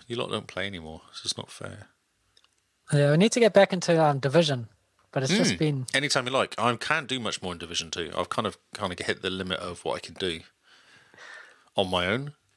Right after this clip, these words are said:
Speaker 1: I've done most of the stuff now.
Speaker 2: Oh,
Speaker 1: And that,
Speaker 2: so you
Speaker 1: that's
Speaker 2: can
Speaker 1: how it works. Division, you kind of play it until you get to the next update, and then you wait until the next one comes out.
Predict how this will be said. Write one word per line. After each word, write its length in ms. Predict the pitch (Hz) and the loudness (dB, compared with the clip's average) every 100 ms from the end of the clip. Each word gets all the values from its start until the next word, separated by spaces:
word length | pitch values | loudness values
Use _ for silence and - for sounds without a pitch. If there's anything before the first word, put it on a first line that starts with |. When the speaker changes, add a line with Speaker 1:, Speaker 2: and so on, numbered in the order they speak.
| - | -8
Speaker 1:
I've 100 | - | -2
done 180 | 101 | -2
most 220 | 87 95 - | 0 -2 -2
of 40 | |
the 80 | 101 | -2
stuff 260 | - 107 - | -2 -4 -6
now. 160 | 135 - _ _ _ _ _ - | -12 -12 _ _ _ _ _ 0
Speaker 2:
Oh, 80 | |
Speaker 1:
And 120 | 127 117 | 2 2
that, 100 | - | 2
Speaker 2:
so 100 | 160 | 2
you 40 | |
Speaker 1:
that's 120 | 135 | 4
Speaker 2:
can 100 | - | 4
Speaker 1:
how 60 | 123 | 2
it 60 | |
works. 280 | 98 110 - | 2 0 0
Division, 320 | - 120 127 | -2 -2 0
you 80 | 110 | -2
kind 160 | 101 104 | -2 -4
of 80 | - | -2
play 220 | 117 104 | 0 0
it 20 | |
until 340 | 87 - 101 | 0 -2 -2
you 120 | 95 95 | -4 -4
get 220 | 101 - | -6 -4
to 180 | - 95 | -6 -6
the 120 | 95 | -8
next 280 | 95 104 - | -6 -2 -2
update, 380 | 90 82 85 - _ | -4 -10 -16 -20 _
and 100 | - | -16
then 120 | 80 | -14
you 200 | 78 73 - _ | -14 -16 -18 _
wait 320 | 50 50 - - - | -14 -10 -12 -12 -18
until 140 | 95 | -14
the 40 | 90 | -12
next 140 | 87 - | -14 -14
one 40 | |
comes 220 | - 90 | -18 -14
out. 140 | 87 | -14